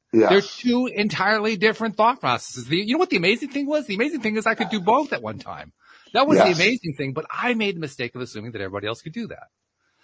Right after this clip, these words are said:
Speaker 2: Once I finally recognized what my mistake was, literally today, I hired a designer only to do the design part and not do the development part.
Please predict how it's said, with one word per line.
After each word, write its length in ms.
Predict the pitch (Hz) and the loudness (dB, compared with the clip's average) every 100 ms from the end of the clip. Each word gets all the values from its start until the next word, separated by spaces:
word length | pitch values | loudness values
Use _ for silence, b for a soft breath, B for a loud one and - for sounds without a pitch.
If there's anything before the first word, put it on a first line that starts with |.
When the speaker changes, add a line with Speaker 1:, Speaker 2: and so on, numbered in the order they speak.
| _ _ _ | _ _ _
Speaker 2:
Once 140 | 143 156 | -4 -2
I 80 | |
finally 480 | 143 - 165 214 226 | -4 -4 -2 0 2
recognized 640 | 170 175 170 143 123 - - | 2 0 -2 -2 -2 -4 -8
what 120 | 135 | -6
my 140 | 131 104 | -4 -6
mistake 400 | 92 143 185 190 | -4 -2 -2 -4
was, 340 | 90 87 92 - | -6 -6 -8 -4
literally 320 | 160 226 208 | -2 0 -2
today, 540 | - 110 175 98 80 - _ _ | -4 -4 -2 -2 -4 -12 _ _
I 140 | 113 | -2
hired 560 | 98 123 175 135 104 113 _ _ - | -2 -4 -2 0 -2 -4 _ _ -12
a 60 | |
designer 600 | 123 120 120 135 170 160 - - | -8 -4 0 0 0 -4 -6 -6
only 880 | 196 214 240 226 185 107 80 92 131 _ _ _ | -2 0 0 0 -2 -4 -10 -14 -20 _ _ _
to 80 | - | -12
do 160 | 135 151 | -6 -4
the 80 | 147 | -4
design 480 | 139 135 151 156 143 | -6 -4 -4 -4 -8
part 280 | - 65 _ _ _ _ _ _ _ _ _ _ _ - | -12 -18 _ _ _ _ _ _ _ _ _ _ _ -6
and 120 | 139 | -2
not 240 | 135 175 - | 0 -2 -2
do 140 | 190 | -4
the 100 | 165 | -2
development 480 | 147 147 170 139 139 | -4 -6 -6 -10 -16
part. 260 | - - | -20 -20